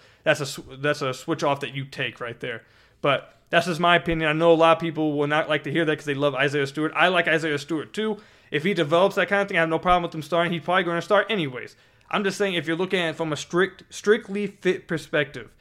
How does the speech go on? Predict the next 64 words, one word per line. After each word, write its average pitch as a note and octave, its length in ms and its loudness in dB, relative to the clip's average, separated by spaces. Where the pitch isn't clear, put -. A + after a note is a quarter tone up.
I, D#3+ 120 6
I D#3 200 2
don't F3+ 160 2
think F#3 120 -4
there's E3+ 120 0
any F3 140 0
way E3+ 140 4
you D#3+ 100 4
can D#3 160 -6
deny D3 380 0
that C#3 160 -2
Kelly D3 180 0
Olynyk C#3 300 -2
probably C#3+ 180 0
fits C#3 260 -4
better C3 260 -2
with B2 120 -8
the C3+ 80 -4
starting B2+ 320 -6
lineup A#2+ 180 -6
anyways. A2+ 440 -10
I, B2 240 -2
I C#3 40 2
don't C#3 160 0
think C#3 140 -6
you C#3 100 -4
can C3+ 280 -8
deny C3+ 280 0
that B2 140 -4
if B2 80 -6
you C3 80 -8
put C#3+ 160 -10
your B2+ 100 -8
fan, C#3+ 420 -2
fan D#3+ 240 0
goggles D3+ 440 4
to C#3+ 80 -6
the D3 100 0
side D#3 280 4
and C#3+ 60 -4
just C3+ 120 -8
look D3+ 140 -2
at C#3+ 60 2
it C#3 80 2
objectively. D3+ 600 -2
I D#3+ 120 6
just D#3 120 4
don't D#3+ 100 -2
think D#3+ 140 -2
there's D#3 140 0
any D3+ 100 0
way D3 160 2
you C#3 60 0
can C#3 100 -6
say C#3 160 -2
Kelly C#3 240 0
Olynyk C3+ 340 -4
doesn't D#3 280 2
fit D#3+ 440 -2
better B2+ 340 0
with C#3+ 420 0
the C#3+ 100 -2
starting C#3 320 -2
lineup. A#2 260 -12